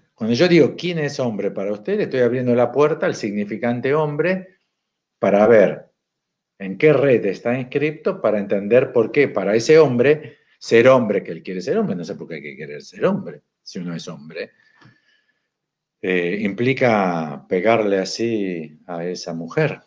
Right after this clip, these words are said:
Con lo cual, entiendan que para mí la práctica del psicoanálisis es justamente disolver la responsabilidad. Es el lugar que en Occidente moderno y posmoderno queda para practicar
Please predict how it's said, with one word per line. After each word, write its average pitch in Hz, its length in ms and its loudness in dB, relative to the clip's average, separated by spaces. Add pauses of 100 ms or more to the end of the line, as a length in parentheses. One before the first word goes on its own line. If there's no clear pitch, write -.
(1400)
Con 110 140 4
lo 113 40 6
cual, 180 200 8
entiendan 135 400 4
que 95 100 2
para 98 160 4
mí 135 140 4
la 131 100 6
práctica 113 300 4
del 107 80 2
psicoanálisis 123 680 -2
es 110 300 -2
justamente 156 600 2
disolver 107 440 4
la 117 100 4
responsabilidad. 95 560 -2 (100)
Es 120 160 0
el 120 120 2
lugar 120 420 4
que 98 140 -4
en 92 80 -2
Occidente 120 720 -2
moderno 117 500 2
y 95 60 -4
posmoderno 123 720 0
queda 151 440 4 (440)
para 107 320 4
practicar 107 880 0